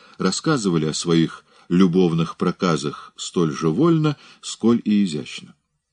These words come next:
Рассказов о женщинах лёгкого поведения было тем больше, что на улице, по которой нужно было проходить к госпоже Лассель, был магазин «Дюша» знаменитой модистки,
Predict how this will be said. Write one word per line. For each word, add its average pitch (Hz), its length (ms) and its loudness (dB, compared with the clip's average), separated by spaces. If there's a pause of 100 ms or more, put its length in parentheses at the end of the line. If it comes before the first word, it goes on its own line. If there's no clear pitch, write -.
(560)
Рассказов 135 640 0
о 123 100 4
женщинах 131 560 -2
лёгкого 120 400 2
поведения 107 680 4 (260)
было 113 240 4
тем 143 320 2
больше, 87 440 -2 (180)
что - 300 0
на 98 140 4
улице, 87 520 0
по - 140 -6
которой 92 460 2
нужно 90 340 0
было 82 240 2
проходить 90 640 -2
к - 20 -20 (200)
госпоже 82 480 -2
Лассель, 143 540 0 (420)
был 143 240 2
магазин 139 560 2
«Дюша» 120 520 0 (540)
знаменитой 180 640 2
модистки, 90 680 -2